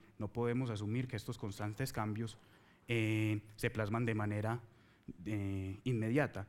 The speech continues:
y que estos cambios van a preponderar sobre toda la población. Entonces, si nosotros conocemos un montón de, de, de, de perritos que están agrupados, pues, como en un clado de caninos bien interesante, eh, la razón por la cual ellos han llegado a preponderar y han llegado a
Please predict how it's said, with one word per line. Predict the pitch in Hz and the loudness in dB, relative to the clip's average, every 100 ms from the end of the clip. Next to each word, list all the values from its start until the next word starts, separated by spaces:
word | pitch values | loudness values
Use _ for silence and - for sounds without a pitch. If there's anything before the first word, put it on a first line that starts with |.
| - | -8
y | - | -4
que | 117 | -2
estos | 123 175 - | -2 -2 -2
cambios | 139 127 131 | 0 2 0
van | 110 107 | 0 2
a | 113 | 2
preponderar | - 107 117 110 104 123 | 2 0 0 0 2 0
sobre | 120 107 104 | 0 -2 -2
toda | 107 | 0
la | 101 98 | 0 0
población. | 92 90 95 165 90 - - - - - | -2 -4 0 0 0 -6 -18 -20 -20 -10
Entonces, | - 110 101 | -4 -2 -2
si | 117 | -2
nosotros | 117 156 175 202 | 0 0 -4 -2
conocemos | 147 127 120 120 131 - - - | 0 0 0 0 -2 -6 -18 -6
un | 117 | -2
montón | 127 127 123 | -2 0 0
de, | 120 117 - - - - - - - | -2 -6 -18 -20 -20 -20 -20 -12 -4
de, | 104 104 | -2 -2
de, | 104 - | -8 -12
de | 101 | -12
perritos | - 92 101 110 101 - | -8 -6 -4 -4 -6 -12
que | |
están | - 95 | -8 -6
agrupados, | 98 95 - 92 92 | -4 -6 -6 -10 -8
pues, | 98 | -8
como | - 98 | -6 -6
en | 92 | -6
un | |
clado | 90 95 92 | -6 -4 -4
de | 92 | -6
caninos | 90 90 90 92 | -6 -6 -6 -4
bien | 101 | -4
interesante, | 101 107 104 98 87 85 95 - - - - - - - - _ | -4 -4 -4 -4 -6 -6 -8 -10 -20 -20 -20 -20 -20 -20 -20 _
eh, | - 107 104 107 | 0 2 4 4
la | 113 | 4
razón | 113 135 | 2 -2
por | 160 160 | 0 0
la | 113 | 0
cual | 123 110 | 0 -2
ellos | 110 139 139 | -2 -2 -2
han | 139 | 0
llegado | 139 127 123 | 0 0 0
a | 120 | -2
preponderar | 120 98 98 90 90 110 104 | -4 -6 -6 -4 0 2 2
y | 104 | 2
han | 104 | -2
llegado | 117 117 117 117 104 | 0 2 2 2 2
a | 101 | -2